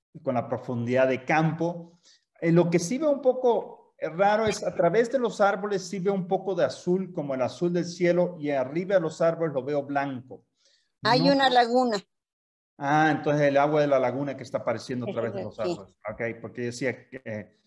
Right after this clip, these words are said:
Speaker 1: como que el cielo en una parte se ve oscura y el otro no, entonces la, la laguna,
Speaker 2: Es
Speaker 1: entonces
Speaker 2: la
Speaker 1: ya,
Speaker 2: laguna.
Speaker 1: ya entiendo, ya entiendo por qué, por qué se ve eso. Eh, sí nos estamos manteniendo en un lado del círculo cromático,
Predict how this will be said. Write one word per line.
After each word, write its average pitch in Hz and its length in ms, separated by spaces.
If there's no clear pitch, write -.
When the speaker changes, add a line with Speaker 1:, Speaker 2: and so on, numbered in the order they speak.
Speaker 1:
como 139 240
que 139 80
el 120 80
cielo 143 320
en 131 60
una 131 260
parte 135 240
se 120 140
ve 123 340
oscura 123 500
y 117 80
el 113 80
otro 117 240
no, 123 120
entonces 117 400
la, 110 260
la 113 140
laguna, 123 360
Speaker 2:
Es 123 60
Speaker 1:
entonces 226 300
Speaker 2:
la 226 60
Speaker 1:
ya, 208 60
Speaker 2:
laguna. 190 420
Speaker 1:
ya 127 80
entiendo, 120 500
ya 123 160
entiendo 120 420
por - 180
qué, 107 440
por 113 160
qué 127 100
se 127 140
ve 131 160
eso. 165 340
Eh, 123 300
sí 175 200
nos 165 140
estamos 160 320
manteniendo 156 540
en 147 80
un 151 160
lado 151 320
del 135 140
círculo 160 440
cromático, 180 960